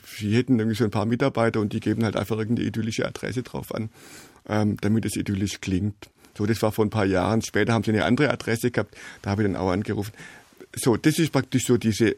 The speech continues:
Scheinwelt, die da aus Marketinggründen entsteht, wo sich auch keiner was Böses dabei denkt. Das ist einfach Marketing. So ging die Logik, das ist Marketing, da braucht sich keiner was dabei denken, wenn das gelogen ist.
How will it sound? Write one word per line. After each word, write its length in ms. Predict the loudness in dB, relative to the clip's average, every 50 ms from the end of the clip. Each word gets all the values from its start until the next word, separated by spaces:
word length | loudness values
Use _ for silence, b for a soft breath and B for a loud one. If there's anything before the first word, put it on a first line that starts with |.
| -2 -6
Scheinwelt, 800 | 0 4 4 6 6 6 6 4 4 4 4 4 2 0 -2 -2
die 100 | 0 2
da 260 | 2 4 4 2 2 0 _ 0
aus 240 | 0 0 0 0 -4 -4 -2
Marketinggründen 1200 | 0 0 2 2 0 -2 -4 -4 0 0 2 2 2 2 2 4 4 4 2 2 0 0 0 B B B B B B _
entsteht, 680 | 0 0 0 0 -2 -4 -2 0 2 2 2 0 -2 B B B B B -18 -18 -18 -20 _ -20 -20 _ _ _ -16
wo 200 | -4 0 2 2
sich 200 | 2 2 0 0
auch 120 | 0 0 2
keiner 260 | 2 2 2 4 4
was 160 | 2 0 0
Böses 280 | 0 0 2 2 2 2
dabei 240 | 0 2 2 2 2
denkt. 320 | 4 2 2 2 2 0
Das 80 | -4 -4
ist 100 | -2 0
einfach 260 | 0 0 0 0 0
Marketing. 580 | 0 0 0 0 -2 -2 -2 -2 0 0 -2 B B B B B -16 -14 -12 -12 -12 -14 -10 -8
So 280 | -6 0 4 4 4 6
ging 200 | 6 4 4 4
die 100 | 4 4
Logik, 360 | 4 4 4 4 2 0 0 B B -6
das 140 | -2 -2 0
ist 160 | 0 0 0
Marketing, 520 | 0 0 0 0 -2 0 2 2 2 2 B B B B B -14 -4
da 100 | -2 -2
braucht 260 | 0 0 0 -2 -2 -2
sich 80 | -4
keiner 260 | -2 0 0 2 2
was 120 | 2 0 0
dabei 200 | -2 0 0 2
denken, 340 | 2 2 2 0 0 0 2
wenn 80 | 2
das 140 | 2 0 0
gelogen 520 | 0 2 4 4 4 4 4 2 0 0
ist. 240 | 0 -2 -4 -6 B